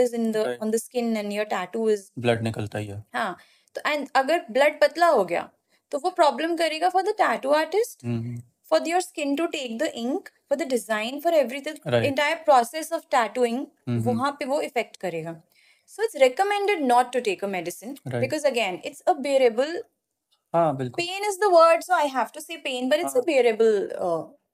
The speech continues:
Speaker 1: pain। <laughs>
Speaker 2: राइट। मैंने ऐसे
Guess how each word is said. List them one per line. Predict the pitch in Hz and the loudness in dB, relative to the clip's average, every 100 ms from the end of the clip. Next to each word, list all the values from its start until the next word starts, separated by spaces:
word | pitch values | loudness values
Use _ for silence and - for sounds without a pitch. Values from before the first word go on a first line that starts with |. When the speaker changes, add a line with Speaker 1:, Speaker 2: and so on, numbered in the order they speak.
| _ _ 220 | _ _ -4
Speaker 1:
pain। | 190 165 - - _ _ - | -4 -6 -12 -18 _ _ -20
<laughs> | 160 226 170 - | -16 -10 -10 -4
Speaker 2:
राइट। | 131 123 120 _ _ _ _ _ - | -2 -2 -4 _ _ _ _ _ 0
मैंने | 135 135 | 2 4
ऐसे | 135 131 | 2 -2